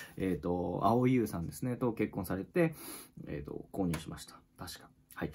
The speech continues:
で、えっと、中身はですね、この山里さんの、えー、まあ、人生が、えー、まあ、どういうふうに送られてきたか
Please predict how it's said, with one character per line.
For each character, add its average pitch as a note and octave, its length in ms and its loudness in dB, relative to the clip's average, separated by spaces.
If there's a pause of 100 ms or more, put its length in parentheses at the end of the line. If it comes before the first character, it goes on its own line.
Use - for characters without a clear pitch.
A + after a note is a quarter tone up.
(300)
で、 C3 220 4
え A#2 40 4
っ - 20 -8
と、 A2+ 140 0
中 A#2 260 2
身 A#3+ 120 2
は C3+ 60 4
で F#2 100 2
す - 80 -6
ね、 G2+ 160 4
こ A2 140 -2
の G2+ 140 2
山 A2+ 400 4
里 A#2+ 260 0
さ B2 180 -2
ん C3 140 2
の、 C#3+ 400 4
え G2+ 840 -2
ー、 A2+ 40 -4
ま A#2 140 2
あ、 G2+ 60 0
人 C3 320 4
生 D#2 260 -4
が、 G#2+ 300 2 (880)
え E2+ 600 -2
ー、 D2 40 -2
ま A2 320 4
あ、 - 40 -20 (380)
ど A#2+ 160 4
う A2+ 60 10
い G2 60 10
う F2+ 60 4
ふ - 80 -6
う E2+ 80 0
に E2 80 0
送 E2 180 -4
ら F#2+ 100 0
れ F2+ 60 -4
て F2 140 -4
き - 80 -16
た - 80 -8
か - 200 -4